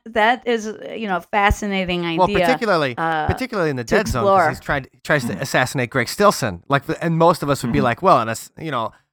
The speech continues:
Speaker 2: uh, a presidential candidate assassin would be the, you know, the worst idea in history." But
Speaker 3: Mm-hmm.
Speaker 2: if that, if that guy's gonna start a nuclear
Speaker 3: <laughs>
Speaker 2: war, then that's the kind of
Speaker 3: Mm-hmm.
Speaker 2: person you do. And y-,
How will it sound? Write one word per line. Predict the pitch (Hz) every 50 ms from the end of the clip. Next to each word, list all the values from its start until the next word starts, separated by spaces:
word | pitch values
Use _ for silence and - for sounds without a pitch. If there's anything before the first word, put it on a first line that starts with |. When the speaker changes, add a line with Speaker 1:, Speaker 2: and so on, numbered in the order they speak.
| _ _ _ -
Speaker 2:
uh, | 135 127 98 90 117
a | -
presidential | - - 156 143 127 139 143 160 151 - 147 135 - - _ _
candidate | - 156 143 131 127 120 -
assassin | 120 120 - 147 131 127 - - 127 123
would | 117 104
be | 127
the, | 117 117 113 -
you | 135 127
know, | 117
the | 107 117
worst | 120 123 143 135 120 - -
idea | 117 117 - 127 123 117
in | 117 113
history." | 139 185 - - - 117 101 101 - _ _ _ _ _ _ _ _
But | 160 156 180 143 123 - - -
Speaker 3:
Mm-hmm. | - 117 110 98 92 - _ _ _ -
Speaker 2:
if | 165 143 -
that, | 175 175 185 - _ _
if | 196 180 -
that | 180 170 175 -
guy's | - 175 165 160 147 -
gonna | 170 156 151 147 151 - - -
start | - 180 165 156 151
a |
nuclear | 143 156 160 - 147 143 135 135
Speaker 3:
<laughs> | - 226
Speaker 2:
war, | 247 226 170 156 160 180 185 - _ _ _ _ _ _
then | 180 165 160 151
that's | 151 147 147 -
the | 123
kind | 120 113 151 147 143
of | -
Speaker 3:
Mm-hmm. | -
Speaker 2:
person | 147 135 - 131 135
you | 135 127
do. | - - 170 143 120 - _ _ _ _ _ - - - -
And | 214 240 214
y-, | -